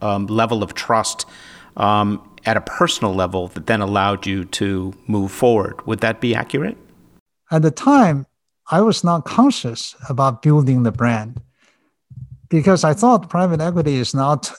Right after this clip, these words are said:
Speaker 2: a retail business, it's not consumer business,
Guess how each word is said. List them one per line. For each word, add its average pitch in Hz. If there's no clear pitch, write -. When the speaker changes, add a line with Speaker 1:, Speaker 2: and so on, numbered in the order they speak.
Speaker 2:
a 143
retail 135
business, 117
it's 120
not 143
consumer 135
business, 113